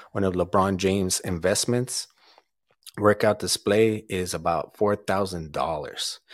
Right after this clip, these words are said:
And if we basically start getting everything is individualized and giving us separate stats,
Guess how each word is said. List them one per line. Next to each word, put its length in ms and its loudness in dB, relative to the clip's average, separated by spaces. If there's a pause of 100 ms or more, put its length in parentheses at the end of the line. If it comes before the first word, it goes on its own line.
(460)
And 320 -2
if 160 0 (320)
we 80 4
basically 460 2
start 220 4
getting 280 2 (160)
everything 680 2
is 200 -4 (120)
individualized 760 2
and 140 0
giving 260 0
us 100 0
separate 420 0
stats, 580 0